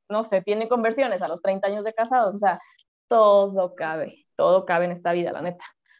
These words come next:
Pero, pero sí te puedo decir que es mucho más fácil, me lo han dicho amigos con los que me, bueno, X, gente más grande, matrimonios más grandes que nos ven y nos dicen, "Ah, ¿qué hubiéramos dado por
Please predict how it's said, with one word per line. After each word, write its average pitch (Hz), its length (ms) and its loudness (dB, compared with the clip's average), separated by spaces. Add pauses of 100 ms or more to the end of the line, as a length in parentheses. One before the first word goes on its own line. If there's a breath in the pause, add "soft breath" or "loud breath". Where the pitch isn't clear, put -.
(120)
Pero, 254 540 4 (340)
pero 233 280 2
sí 233 220 -8
te 240 120 -2
puedo 240 140 0
decir 233 200 -4
que 214 60 -2
es 208 80 -2
mucho 220 240 2
más 208 240 0
fácil, 240 540 0
me 226 120 -2
lo 214 80 2
han 220 60 0
dicho 240 180 -4
amigos 233 340 -4
con 202 140 -2
los 180 120 -6
que 165 300 -2 (120)
me, 185 320 -4
bueno, 180 220 0
X, - 380 -10
gente 226 260 -2
más 240 140 -2
grande, 214 280 0
matrimonios 196 380 -4
más 208 120 -2
grandes 202 240 -6
que 214 100 -2
nos 196 120 2
ven 196 140 0
y - 20 -4
nos 214 120 -4
dicen, 202 240 -6
"Ah, 349 40 -12 (300 loud breath)
¿qué 302 100 4
hubiéramos 254 440 4
dado 254 560 0 (240 soft breath)
por 294 220 6